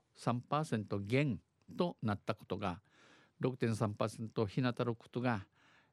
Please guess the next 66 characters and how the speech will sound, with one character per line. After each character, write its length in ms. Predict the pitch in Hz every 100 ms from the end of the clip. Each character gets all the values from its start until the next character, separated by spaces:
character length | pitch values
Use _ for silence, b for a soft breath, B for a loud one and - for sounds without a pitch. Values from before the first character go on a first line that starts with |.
| -
え 340 | 90 78 90
ー、 80 | 104
影 180 | 113 101
響 180 | - 101
し 100 | -
て 80 | 95
い 40 |
ま 100 | 85
す。 220 | - - -
さ 200 | - 104
あ、 40 |
と 200 | 98 98
い 40 | 87
び 120 | 80
ん。 80 | - - _ _ _ b b b b b b b b -
出 260 | - 156 -
荷 100 | 170
量 200 | 190 170
は 200 | 92 - - _ _ -
沖 200 | 123 170
縄 240 | 170 170
ブ 240 | 156 170 165
ー 20 |
ム 140 | 160
な 160 | 147 113
ど 140 | 98
の 100 | 98
影 240 | 95 110 101
響 260 | 110 101
で、 260 | 98 95 98 -
沖 180 | 107 -
縄 200 | 113 113
ブ 180 | 113 117
ー 20 |
ム 100 | 110
の、 200 | 101 101
沖 200 | 107 -
縄 140 | 110 113
ブ 140 | 120
ー 20 |
ム 120 | 113
の 120 | 104 101
当 80 |
た 100 | -
る 100 | 107
た 140 | 123 143
め 120 | 139
に、 260 | 127 98 - b b _
過 140 | 147
去 120 | 143 143
最 240 | 135 117
高 240 | - 143
だ 120 | 131 101
っ 40 | _
た、 260 | 104 90 - -
こ 140 | -
れ 100 | 127
ま 120 | 117 113
で 120 | 120
に 200 | 117 156 135 147 _
最 120 | 151 135
も 160 | 127 -
多 180 | 113 104
さ 140 | 139
た 140 | -
る、 100 | 95